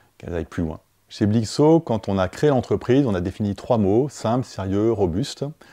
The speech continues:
Ces trois mots, c'est nos valeurs, en fait, et ça nous sert à designer le produit. Donc on a le produit le plus simple, le plus sérieux et le plus robuste, mais ça nous sert aussi à travailler entre nous et travailler avec nos clients.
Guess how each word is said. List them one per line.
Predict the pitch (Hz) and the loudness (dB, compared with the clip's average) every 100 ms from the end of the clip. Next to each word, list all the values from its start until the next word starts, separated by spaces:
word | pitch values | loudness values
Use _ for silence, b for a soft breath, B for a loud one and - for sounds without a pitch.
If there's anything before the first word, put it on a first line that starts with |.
| B B | B B
Ces | - | -14
trois | 101 - 98 | -12 -2 0
mots, | 98 123 | 4 2
c'est | 135 | 2
nos | 85 80 | -2 -2
valeurs, | 78 95 151 | 0 2 2
en | 98 | 0
fait, | - 113 - | -2 -2 -2
et | 82 82 78 | -8 -6 -8
ça | - | -10
nous | 87 | -12
sert | 80 104 98 | -6 -4 0
à | 82 82 80 80 | 0 0 -2 -4
designer | 82 95 90 90 | -2 -2 0 -2
le | |
produit. | - 92 87 175 | -4 -4 0 0
Donc | 180 - | -2 -8
on | 80 | -10
a | 82 82 90 | -8 -10 -6
le | 85 | -6
produit | 82 95 82 92 | -4 -4 -4 -2
le | 82 | -4
plus | - 80 | -8 -14
simple, | - 95 95 - - | -6 -6 -6 -10 -16
le | - | -14
plus | - | -14
sérieux | - 87 90 | -6 -4 -4
et | |
le | 80 | -6
plus | - | -6
robuste, | 85 80 143 - - B B | -6 -4 -4 -6 -20 B B
mais | - | -14
ça | - | -8
nous | 85 85 | -6 -6
sert | - 92 | -2 -2
aussi | 85 - 113 123 | -2 -2 0 0
à | 85 78 78 | 0 -2 -6
travailler | - 104 95 95 | -4 -2 0 0
entre | 90 - | -2 -2
nous | 87 117 | -2 0
et | 113 | -2
travailler | 101 95 | -2 -2
avec | 95 | -2
nos | 92 | -6
clients. | - 82 | -8 -8